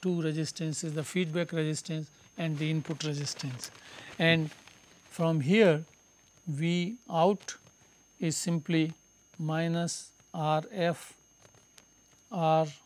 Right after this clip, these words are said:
one into V one, or this is equal to minus same V one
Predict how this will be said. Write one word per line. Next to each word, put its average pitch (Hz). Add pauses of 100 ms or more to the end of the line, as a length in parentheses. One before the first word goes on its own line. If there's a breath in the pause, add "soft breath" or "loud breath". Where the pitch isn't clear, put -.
one 156 (480)
into 170 (520)
V 160
one, 156 (420)
or 175 (380)
this 165
is 170
equal 160
to 175 (640 soft breath)
minus 165
same 170 (1800)
V 170
one 160